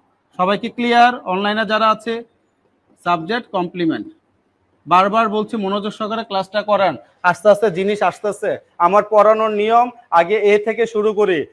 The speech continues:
তারপরে বিতে যাই, তারপরে সিতে যাই,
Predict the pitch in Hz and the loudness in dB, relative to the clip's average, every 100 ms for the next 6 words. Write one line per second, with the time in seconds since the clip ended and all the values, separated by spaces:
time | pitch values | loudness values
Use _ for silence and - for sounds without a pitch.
0 | _ 190 185 226 226 170 196 208 170 156 | _ 2 2 2 0 0 -2 0 2 0
1 | 113 - - 180 196 220 226 269 269 220 | 0 -10 0 0 0 -4 -4 -4 -2 0
2 | 175 135 | 0 -2